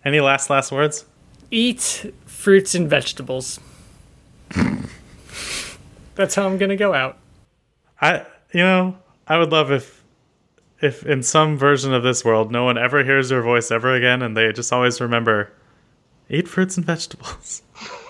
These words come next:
Speaker 1: <laughs> That's what Tyler B. Commons always said. Yeah, th-, thank, thank you, everyone, for listening over the years and talking with us and writing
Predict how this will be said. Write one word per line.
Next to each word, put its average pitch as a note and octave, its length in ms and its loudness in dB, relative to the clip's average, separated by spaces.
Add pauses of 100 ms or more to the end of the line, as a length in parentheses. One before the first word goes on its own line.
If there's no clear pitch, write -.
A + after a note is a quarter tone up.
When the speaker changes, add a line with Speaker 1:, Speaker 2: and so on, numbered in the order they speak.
(120)
Speaker 1:
<laughs> - 1300 -12
That's D3+ 160 0
what F3 100 -2
Tyler C#3 300 2
B. B2+ 120 0
Commons A#2+ 360 -2
always A2+ 260 0
said. G#2+ 240 -8 (1200)
Yeah, B2+ 260 0
th-, C#3+ 320 -2
thank, F3+ 300 -2 (120)
thank F3 260 -2
you, F3 200 0
everyone, C#3+ 680 2 (140)
for B2 360 -2
listening B2+ 380 -2
over B2 140 2
the A#2 80 0
years A2+ 280 2
and G#2 540 -14 (500)
talking B2 380 -2
with A#2 140 -6
us A2 240 -2
and A2 160 -10
writing A2+ 380 -2